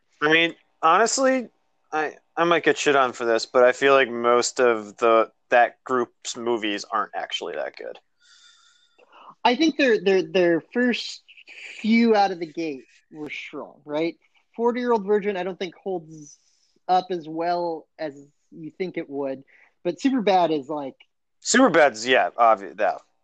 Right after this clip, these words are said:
Speaker 2: Su-, Superbad
Speaker 1: Um,
Speaker 2: is, is,
Speaker 1: I'm,
Speaker 2: um,
Speaker 1: I'm talking more of, like, the Franco Rogen kind of
Speaker 2: Ye-,
Speaker 1: stuff.
Speaker 2: yeah, yeah. Pi-, Pineapple Express, uh, you gotta be in a mood for.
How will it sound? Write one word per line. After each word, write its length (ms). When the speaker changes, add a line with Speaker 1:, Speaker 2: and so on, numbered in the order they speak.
Speaker 2:
Su-, 160
Superbad 680
Speaker 1:
Um, 60
Speaker 2:
is, 360
is, 320
Speaker 1:
I'm, 220
Speaker 2:
um, 600
Speaker 1:
I'm 120
talking 340
more 260
of, 80
like, 260
the 160
Franco 840
Rogen 560
kind 240
of 80
Speaker 2:
Ye-, 60
Speaker 1:
stuff. 280
Speaker 2:
yeah, 300
yeah. 160
Pi-, 180
Pineapple 400
Express, 460
uh, 160
you 160
gotta 200
be 120
in 100
a 60
mood 380
for. 500